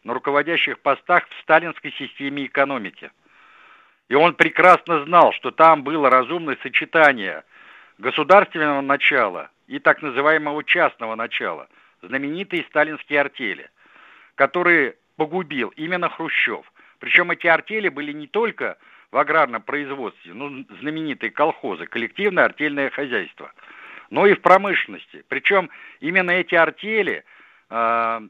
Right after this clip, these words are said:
э, очень живо и быстро реагировали на потребительский рынок. Э, ну, уже давно установлено, что, например, Госплан С С С Р, он, э, планировал производство продукции где-то на девять с половиной десять тысяч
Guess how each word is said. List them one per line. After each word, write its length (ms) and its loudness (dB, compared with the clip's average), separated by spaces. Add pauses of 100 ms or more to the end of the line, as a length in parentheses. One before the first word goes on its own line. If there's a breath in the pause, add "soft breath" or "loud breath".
(120)
э, 480 -10
очень 360 -4
живо 420 0
и 180 -6
быстро 400 -2
реагировали 800 0
на 240 -2
потребительский 760 -10
рынок. 500 -6 (640 soft breath)
Э, 460 -4 (240)
ну, 360 -10
уже 280 -2
давно 340 0
установлено, 640 -2
что, 180 -10
например, 400 -6
Госплан 680 0
С 180 -6
С 340 -6
С 40 -6
Р, 240 -2 (640 loud breath)
он, 380 4
э, 260 2
планировал 760 2 (400 soft breath)
производство 1080 0
продукции 600 -2
где-то 400 -6
на 120 -2
девять 300 -8
с 40 -14
половиной 500 -4
десять 480 -12
тысяч 480 -4